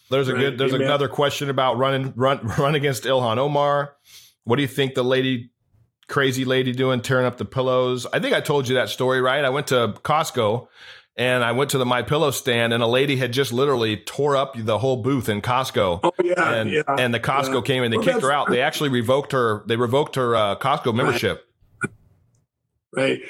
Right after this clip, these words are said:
Speaker 2: And you know, you know what? Let me tell you something. Those are the haters out there, and they're so, these are the, and they're, they're fewer than you think.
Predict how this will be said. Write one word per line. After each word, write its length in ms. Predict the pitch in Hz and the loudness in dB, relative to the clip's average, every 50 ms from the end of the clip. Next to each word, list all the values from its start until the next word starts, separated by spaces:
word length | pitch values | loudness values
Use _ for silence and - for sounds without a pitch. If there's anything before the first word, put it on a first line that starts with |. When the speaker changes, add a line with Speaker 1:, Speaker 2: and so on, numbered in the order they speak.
| - - | -10 -2
Speaker 2:
And 140 | - 214 233 | 0 0 0
you 120 | 247 247 247 | 2 2 2
know, 280 | 254 254 254 247 233 | 2 2 2 2 0
you 160 | 226 214 233 | 0 0 0
know 100 | 233 240 226 | 2 2 2
what? 300 | 226 233 240 233 233 - - | 2 2 2 0 -2 -8 -2
Let 140 | 190 190 220 | 0 0 2
me 120 | 247 254 220 | 2 0 -2
tell 220 | - - 220 208 | -2 0 2 2
you 100 | 202 196 | 2 0
something. 520 | - - - 175 156 147 - 160 143 139 - _ _ - - _ _ - | 0 -2 -2 -2 -2 0 -2 -2 -2 -2 -6 _ _ -20 -20 _ _ 0
Those 320 | 196 233 254 254 - 196 | 2 2 2 2 0 -2
are 80 | 247 220 | 0 0
the 120 | 208 190 | 0 0
haters 520 | - - 180 190 196 196 202 202 - - | 0 0 2 2 4 2 2 -2 -2 0
out 260 | 208 190 190 190 190 190 | 0 0 0 0 0 0
there, 220 | 196 196 190 190 | 0 2 2 0
and 120 | 190 170 | 0 0
they're 160 | 170 175 175 170 | 0 0 0 0
so, 380 | - - 196 190 190 190 185 175 | -2 0 2 4 4 4 2 0
these 240 | 185 196 175 - | -4 -4 0 2
are 80 | 185 185 | 2 2
the, 200 | 170 170 156 - _ _ _ _ _ _ - | 2 0 -4 -4 _ _ _ _ _ _ 0
and 180 | 180 202 196 - | 0 0 0 -2
they're, 320 | 180 190 233 254 269 - 151 147 - - - - - _ _ _ _ | 0 0 2 2 2 0 -2 -4 -12 -16 -18 -18 -20 _ _ _ _
they're 200 | 240 294 330 - | 2 2 2 2
fewer 500 | - - - - 233 269 269 269 240 - | 0 -4 -4 0 0 2 2 2 2 2
than 200 | - 202 190 190 | 0 0 0 2
you 160 | 180 175 170 | 2 2 0
think. 460 | 170 - - 247 240 214 165 - - | -2 -4 -4 0 0 0 0 -2 -4